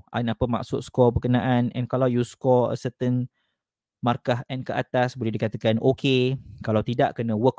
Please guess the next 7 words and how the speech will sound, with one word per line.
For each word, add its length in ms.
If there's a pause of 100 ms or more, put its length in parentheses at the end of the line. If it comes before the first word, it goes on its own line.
on 160
it 80
again. 400 (320)
So, 160
maybe 240
you 320
boleh 400